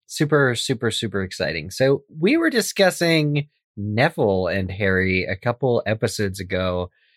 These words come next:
When Laura was talking, I was like, "Hmm, there is another connection that we could explore further."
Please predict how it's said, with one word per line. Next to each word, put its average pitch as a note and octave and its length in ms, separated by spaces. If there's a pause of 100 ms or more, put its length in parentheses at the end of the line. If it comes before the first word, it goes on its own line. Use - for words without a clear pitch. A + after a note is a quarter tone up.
(160)
When G#2 180
Laura C#3+ 260
was B2 140
talking, G#2+ 220
I G#2 40
was G2+ 120
like, G#2 240 (260)
"Hmm, G3 320
there G3+ 240
is G3 180
another C#3 360
connection G#2 760 (440)
that A2 540
we A#2 240
could C#3+ 180
explore G2+ 840 (400)
further." D#3+ 680